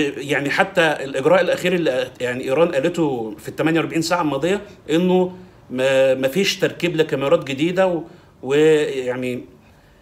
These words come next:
إن إيران إحنا مش هن-، يعني مش هن-، مش هن-، مش هنشارك مع ال-، المجلس المحافظين للطاقة الذرية بأي حاجة. الكاميرات مش هتتركب، وإحنا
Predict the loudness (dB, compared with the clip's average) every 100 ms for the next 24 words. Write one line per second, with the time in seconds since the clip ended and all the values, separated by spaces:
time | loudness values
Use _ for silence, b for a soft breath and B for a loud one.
0 | b -6 0 4 4 4 0 -12 -20 -12
1 | -2 2 2 2 0 0 0 0 -6 -8
2 | -10 -4 -4 -4 -4 -6 -4 -6 -6 -6
3 | -4 -2 2 2 2 -2 -14 -12 -8 -6
4 | -6 -8 -10 -6 -8 -8 B B B B
5 | -14 -10 -4 -2 0 0 -4 -6 -6 -6
6 | -4 -4 -4 -6 -6 -6 -4 0 0 2
7 | 2 0 0 -2 0 0 -2 -4 -8 -18
8 | -20 -20 -20 -2 0 4 2 2 -6 -6
9 | -2 0 0 -2 -2 -2 -2 -4 -6 -10